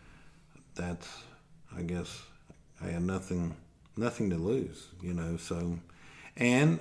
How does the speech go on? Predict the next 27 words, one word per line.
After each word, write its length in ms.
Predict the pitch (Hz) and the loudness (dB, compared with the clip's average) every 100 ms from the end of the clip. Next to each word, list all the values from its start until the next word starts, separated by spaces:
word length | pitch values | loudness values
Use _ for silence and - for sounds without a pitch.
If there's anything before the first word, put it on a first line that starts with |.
| - | 0
I, 320 | 92 95 120 - | 0 0 0 -4
I 140 | - 98 | -2 4
really 340 | 123 104 90 - - | 6 6 4 0 -8
thought 220 | - 95 101 | -4 -2 0
after 240 | 101 95 | 0 0
I'd 100 | 92 | 0
get 220 | 92 85 | 0 0
going 380 | 82 110 143 113 | 0 2 2 2
there, 420 | 85 82 95 113 - - - - - | 2 0 -2 -4 -8 -20 -20 -18 -8
which 280 | 90 87 | -4 -2
had 120 | 123 117 | -2 0
happened, 580 | 107 95 98 107 120 - - - - - | -2 -2 -4 -4 -4 -10 -20 -20 -12 -6
I 100 | 90 | -2
would 120 | 90 | 0
get 160 | 90 | 0
called 260 | 82 92 85 | 0 -2 0
back 240 | 101 127 | -2 -4
to 60 | - | -4
Osco, 340 | 87 - - | -6 -4 -2
and 100 | 110 | -2
I 40 | 98 | 0
got 240 | 123 156 | 0 -2
called 240 | - 85 82 | -4 -4 -4
back 240 | 85 - | -4 -8
to 60 | 82 | -8
Osco, 560 | 78 - - 90 113 123 - - - - - - - | -6 -6 -6 -4 -4 -8 -18 -20 -20 -20 -20 -20 -10
and 720 | 90 92 90 87 87 85 | -4 0 2 2 2 2